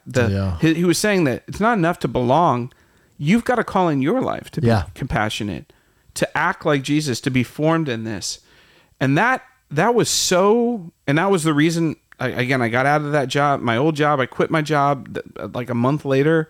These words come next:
Speaker 2: Mm.
Speaker 1: 'cause I couldn't sit in this anymore. My life had to matter.
Speaker 2: Yeah.
Speaker 1: And, um, I, I, I'd love for you to s-, speak just for a second, just about the individual call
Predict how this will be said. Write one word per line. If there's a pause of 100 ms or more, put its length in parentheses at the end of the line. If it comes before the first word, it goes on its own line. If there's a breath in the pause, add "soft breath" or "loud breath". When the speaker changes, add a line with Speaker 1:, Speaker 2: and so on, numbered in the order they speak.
(120)
Speaker 2:
Mm.
Speaker 1:
'cause
I
couldn't
sit
in
this
anymore.
My
life
had
to
matter.
Speaker 2:
Yeah. (500 soft breath)
Speaker 1:
And, (400)
um,
I,
I,
I'd
love
for
you
to
s-,
speak
just
for
a
second,
just
about
the
individual
call